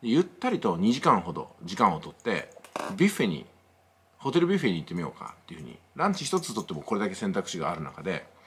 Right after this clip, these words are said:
弁当持ってきたから弁当だけとかね、予算が限られてるから五百円以内とか、三百円以内で食べれるランチを探すとかなってくる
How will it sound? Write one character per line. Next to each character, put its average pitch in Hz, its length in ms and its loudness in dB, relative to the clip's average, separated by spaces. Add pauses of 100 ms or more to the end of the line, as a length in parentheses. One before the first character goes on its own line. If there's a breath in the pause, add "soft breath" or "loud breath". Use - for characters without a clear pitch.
(760 loud breath)
弁 160 180 0
当 185 120 6
持 120 80 4
っ - 40 0
て - 100 -4
き - 60 -8
た 101 100 -2
か 78 80 -2
ら 82 40 0
弁 95 140 0
当 87 140 -2
だ 78 120 -6
け 90 120 -6
と - 100 -10
か - 140 -6
ね、 165 220 -6 (580)
予 160 100 0
算 160 200 6
が 98 100 4
限 110 240 2
ら 107 80 6
れ 98 60 2
て 80 80 -8
る 85 60 -6
か 80 100 -4
ら 78 80 -2
五 98 140 -2
百 107 260 -4
円 101 60 2
以 98 40 2
内 76 180 -4
と - 100 -16
か、 - 220 -14 (540 soft breath)
三 175 260 4
百 175 200 4
円 175 100 2
以 175 40 4
内 117 160 6
で 80 120 -4
食 90 120 -4
べ 101 80 2
れ 90 60 -2
る 80 80 -4
ラ 85 120 -2
ン 82 80 -6
チ 76 100 -12
を 71 40 -12
探 80 220 -6
す 90 180 -8
と - 100 -16
か - 80 -20 (260)
な 104 120 -8
っ - 40 -16
て - 120 -14
く - 140 -8
る 95 140 -4